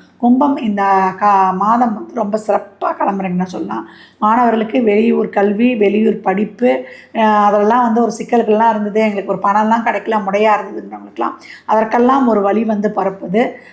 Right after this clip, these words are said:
ஒரு அரசாங்க வங்கிகள்ல ஒரு லோன் கிடைப்பது, குழந்தை பாக்கியத்திற்காக காத்து கொண்டதுன்றவங்களுக்கு அதெல்லாம் கை கொடுப்பது, வைத்தியம்லாம் கை கொடுப்பது, இந்த ரிலேஷன்ஷிப்லலாம் பிரேக்கப் ஆகியிருந்தவங்கலாம் இந்த காரசாரமான விவாதத்தை குறைச்சிருங்க.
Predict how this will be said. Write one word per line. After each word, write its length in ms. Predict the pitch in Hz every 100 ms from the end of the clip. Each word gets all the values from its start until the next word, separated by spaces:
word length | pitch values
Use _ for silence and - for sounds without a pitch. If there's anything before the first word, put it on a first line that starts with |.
| -
ஒரு 200 | 220 220
அரசாங்க 600 | 208 214 269 254 240 226
வங்கிகள்ல 520 | 208 208 202 208 208
ஒரு 140 | 190 190
லோன் 340 | 202 247 240
கிடைப்பது, 640 | - 190 - - 220 - -
குழந்தை 320 | 226 254 240
பாக்கியத்திற்காக 800 | 208 220 - 233 - - 214 214
காத்து 340 | 302 311 - 214
கொண்டதுன்றவங்களுக்கு 640 | 196 190 190 208 - 247 - - - -
அதெல்லாம் 340 | - 214 226 240
கை 220 | 240 240
கொடுப்பது, 600 | 240 208 - 185 202 -
வைத்தியம்லாம் 560 | - 220 220 233 214 220
கை 200 | 208 202
கொடுப்பது, 560 | 208 175 214 185 233 - - -
இந்த 180 | 220 214
ரிலேஷன்ஷிப்லலாம் 920 | 262 311 302 233 240 - 220 226 220
பிரேக்கப் 380 | 220 226 214 -
ஆகியிருந்தவங்கலாம் 800 | 196 190 185 185 180 185 190 - - -
இந்த 280 | - 208 214
காரசாரமான 800 | 220 240 240 226 220 220 226 240
விவாதத்தை 400 | 214 220 220 202 214
குறைச்சிருங்க. 600 | 208 208 190 185 202